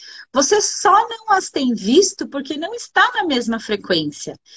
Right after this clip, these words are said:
Mas em breve estará. Logo essas pessoas começarão a aparecer para você. Quando o aluno estiver pronto, o mestre aparecerá.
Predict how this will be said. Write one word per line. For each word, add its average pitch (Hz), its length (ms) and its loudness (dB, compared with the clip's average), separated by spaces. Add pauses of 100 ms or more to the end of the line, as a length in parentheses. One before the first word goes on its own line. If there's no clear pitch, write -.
(220)
Mas 415 200 4
em 494 100 -4
breve 427 320 0
estará. 202 500 0 (460)
Logo 339 360 4
essas 381 240 -4
pessoas 349 360 -6
começarão 330 640 -6
a 403 60 0
aparecer 330 520 -6
para 330 160 -8
você. 311 480 -4 (460)
Quando 302 240 2
o 302 60 4
aluno 302 300 4
estiver 269 500 0
pronto, 285 560 -2
o - 80 -10
mestre 381 500 -2
aparecerá. 226 800 2